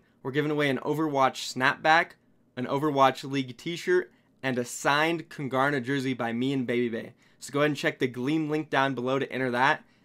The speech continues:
and let's get right into the video, guys. A lot of the general public don't know much about Calvin's professional career in Overwatch, so I definitely expect a lot of people to learn new things from this video. Before Calvin was a premier Overwatch streamer,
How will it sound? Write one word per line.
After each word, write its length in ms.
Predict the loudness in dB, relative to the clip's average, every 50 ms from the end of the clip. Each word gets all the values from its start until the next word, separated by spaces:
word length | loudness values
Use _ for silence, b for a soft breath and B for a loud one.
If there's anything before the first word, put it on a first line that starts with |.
| b
and 140 | b -8 -8
let's 120 | -6 -4
get 160 | 0 2 4 4
right 200 | 6 4 4 4
into 160 | 2 0 -2
the 100 | -2 -4
video, 320 | -4 -4 -4 -4 -4 -6
guys. 380 | -6 -6 -6 -6 -6 -8 -12 -18 _ _ _ _ _ _ _ _ _ _ _ _ _ _ _ _ -10
A 80 | -6 -2
lot 180 | 2 2 2 2
of 80 | 0
the 80 | -2 -4
general 380 | -4 -4 -4 -4 -2 -4 -4
public 420 | -6 -6 -6 -6 -6 -6 -8 -10 -8
don't 180 | -8 -8 -8
know 140 | -8 -8 -6
much 300 | -6 -6 -6 -8 -10 -10
about 240 | -10 -10 -10 -10 -8
Calvin's 340 | -8 -6 -6 -4 -6 -8 -12
professional 560 | -12 -14 -12 -10 -10 -12 -12 -12 -12 -14 -14
career 320 | -12 -10 -10 -8 -8 -8
in 60 | -8 -8
Overwatch, 560 | -10 -10 -10 -12 -12 -12 -14 -16 -18 -20 -20 _
so 100 | -8 -6
I 40 | -4
definitely 420 | -4 -4 -4 -4 -6 -6 -6 -6
expect 440 | -8 -10 -10 -6 -4 -4 -4 -4 -6
a 60 | -8
lot 200 | -6 -4 -4 -4
of 60 | -4
people 240 | -8 -12 -14 -14 -14
to 100 | -14 -12
learn 240 | -10 -8 -8 -8 -8
new 140 | -8 -10 -10
things 300 | -10 -12 -12 -12 -12 -14
from 180 | -14 -14 -14
this 140 | -14 -14 -14
video. 400 | -12 -12 -10 -10 -10 -12 -14 -16 -20 _
Before 240 | -10 -4 -2 -2 -2
Calvin 400 | 2 4 6 6 6 4 -2 -6
was 140 | -6 -6 -8
a 40 | -8
premier 420 | -10 -10 -10 -6 -6 -6 -6 -6
Overwatch 520 | -6 -6 -6 -6 -4 -4 -4 -4 -6 -8
streamer, 460 | -10 -10 -8 -8 -6 -8 -10 -10 -14